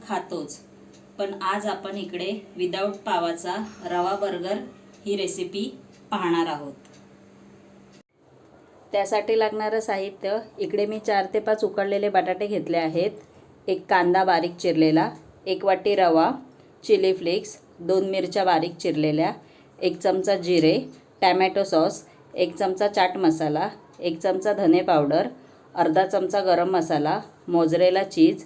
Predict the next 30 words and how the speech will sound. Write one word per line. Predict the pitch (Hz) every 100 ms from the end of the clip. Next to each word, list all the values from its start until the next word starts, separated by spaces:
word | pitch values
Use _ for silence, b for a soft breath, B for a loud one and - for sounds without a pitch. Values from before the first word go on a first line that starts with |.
| B B B -
चवीनुसार | 202 185 196 185 185 170
मीठ. | 160 131 - - - - - - _ _ _ _ -
चला | - 180 175
तर | 175 208
रेसिपीला | 208 196 208 202 202
सुरुवात | 208 208 170 180 185
करू. | 180 160 170
इकडे | - 170 180 208
मी | 214
एक | 214 190
बाउल | 170 185 208
घेतला | 202 190 180
आहे, | 156 165 202 214 -
त्याच्यामध्ये | 165 190 190 180 190
आपण | 202 202
आता | 196 202
बटाटे | 185 165 180 208
मॅश | 202 170 160 -
करून | 202 202 208
घेऊ. | 185 156 165 254 - - - - _ - _ _ _ _ _ _ - - - - - _ - _ - - - - - _ - _ - - - - - - - - - - - _ _ _ _ _
बटाटा | 190 185 190 190 208
मॅश | 208 190 196
झालेला | 202 214 202 202 196
आहे, | 156 170
आपण | 175 160 180 180
त्याच्यामध्ये | 175 190 185 190
आता | 185 202
कांदा | - 156 156 185
घालून | 202 185 185
घेऊ | 156 143 226